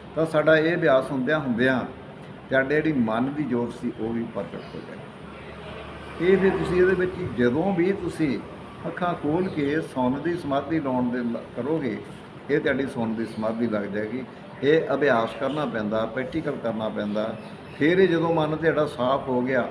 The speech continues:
ਅੱਖਾਂ ਖੋਲ੍ਹ ਕੇ ਬਕਾਇਦਾ ਤੁਸੀਂ ਆਪਣੇ ਮਨ ਨੂੰ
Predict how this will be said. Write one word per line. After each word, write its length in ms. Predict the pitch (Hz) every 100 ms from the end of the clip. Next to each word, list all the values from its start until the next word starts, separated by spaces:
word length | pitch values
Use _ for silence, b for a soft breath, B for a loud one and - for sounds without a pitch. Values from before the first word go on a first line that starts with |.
| -
ਅੱਖਾਂ 240 | 127 - - -
ਖੋਲ੍ਹ 240 | 156 202
ਕੇ 200 | 202 127 - - - - -
ਬਕਾਇਦਾ 460 | 110 127 127 147 190
ਤੁਸੀਂ 300 | 185 135 147
ਆਪਣੇ 260 | 131 135 135
ਮਨ 340 | 120 110 123 143
ਨੂੰ 360 | 127 123 180